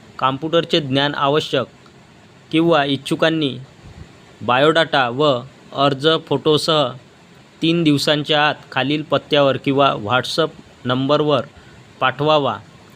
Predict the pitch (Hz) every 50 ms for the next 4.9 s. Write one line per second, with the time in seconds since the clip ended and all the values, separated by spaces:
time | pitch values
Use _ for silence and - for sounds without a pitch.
0 | - - - 156 160 156 151 156 151 143 151 - - - - - - - - -
1 | - 127 127 131 135 143 151 160 165 160 - - - - - - - - - 135
2 | 135 131 131 123 117 101 98 - - - - - - - - - - - - -
3 | - - - - - - - - - - 139 143 156 165 165 160 151 139 143 -
4 | 139 123 113 - - - - 147 143 147 147 151 156 160 151 147 131 117